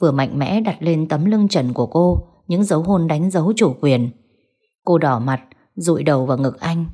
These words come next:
vẫn mạnh miệng. "Thế này thì sao chứ? Chẳng phải chúng ta đều đã trưởng thành rồi. Chuyện này là anh tình tôi nguyện,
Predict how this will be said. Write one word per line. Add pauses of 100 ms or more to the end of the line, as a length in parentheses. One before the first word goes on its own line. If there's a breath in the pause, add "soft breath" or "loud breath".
(120)
vẫn
mạnh
miệng. (720)
"Thế
này
thì
sao
chứ? (480 soft breath)
Chẳng
phải
chúng
ta
đều
đã
trưởng
thành
rồi. (480)
Chuyện
này
là
anh
tình
tôi
nguyện,